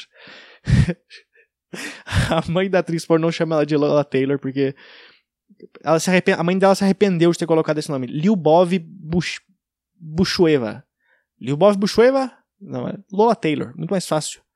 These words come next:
A mãe dela viu o vídeo pornô dela, não sei se as mães devem acompanhar o trabalho das, das atrizes pornô. Algumas, algumas até param de conversar com, com as filhas, né, mas <laughs> o cara, a mãe deve ter listo, lido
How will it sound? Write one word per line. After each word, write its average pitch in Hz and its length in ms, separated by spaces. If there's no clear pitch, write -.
A 123 80
mãe 143 140
dela 156 220
viu 160 220
o 175 100
vídeo 160 260
pornô 147 360
dela, 147 260
não 131 60
sei 165 120
se 160 60
as 131 100
mães 127 300
devem 123 280
acompanhar 127 440
o 117 40
trabalho 113 300
das, - 240
das 170 360
atrizes - 440
pornô. 127 300
Algumas, 127 500
algumas 131 440
até - 160
param 139 220
de 139 80
conversar 135 480
com, - 220
com - 140
as 127 100
filhas, 113 240
né, 117 80
mas 117 220
<laughs> - 420
o 165 100
cara, 160 440
a 156 100
mãe 170 120
deve 175 160
ter 175 160
listo, 160 440
lido 151 840